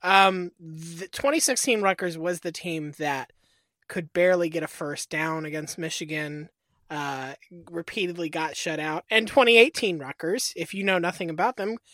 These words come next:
hey, congrats on you. You know self-care. So I'm going to,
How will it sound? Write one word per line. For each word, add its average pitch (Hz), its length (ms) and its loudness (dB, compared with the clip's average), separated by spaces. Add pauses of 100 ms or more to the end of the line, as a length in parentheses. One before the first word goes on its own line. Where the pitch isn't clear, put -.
(140)
hey, 381 200 2
congrats 247 420 2
on 285 160 6
you. 285 260 0 (500)
You 269 240 0
know 208 160 6
self-care. 247 680 2 (500)
So 262 160 6
I'm 269 100 6
going 311 180 4
to, 233 340 -2